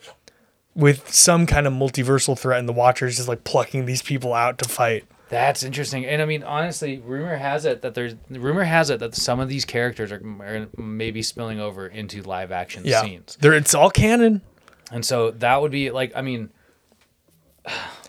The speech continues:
Speaker 1: You know,
Speaker 2: just,
Speaker 1: okay.
Speaker 2: just, just imagine, just theoretically, if the Watcher in What If
Speaker 1: Yeah.
Speaker 2: plucks, uh, Captain Carter
Speaker 1: Yeah.
Speaker 2: and brings Captain Carter to the M C U universe.
Speaker 1: Yeah.
Speaker 2: Then we have a live action Captain Carter.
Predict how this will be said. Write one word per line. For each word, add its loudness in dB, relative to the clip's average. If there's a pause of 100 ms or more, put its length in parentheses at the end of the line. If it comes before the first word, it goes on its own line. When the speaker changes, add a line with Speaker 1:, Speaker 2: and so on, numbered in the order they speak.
(100)
Speaker 1:
You 4
know, 10
Speaker 2:
just, 4
Speaker 1:
okay. 6
Speaker 2:
just, 4
just -4
imagine, 0
just -12
theoretically, -4
if -6
the -6
Watcher -2
in -4
What -2
If -6 (200)
Speaker 1:
Yeah. -2
Speaker 2:
plucks, 0 (440)
uh, 0
Captain -4
Carter -10
Speaker 1:
Yeah. 0 (440)
Speaker 2:
and -2
brings -6
Captain 0
Carter 0
to -8 (300)
the -8
M -8
C -8
U -2
universe. -6
Speaker 1:
Yeah. 4 (500)
Speaker 2:
Then 4
we 2
have 2
a 4
live 2
action -4
Captain -8
Carter. -8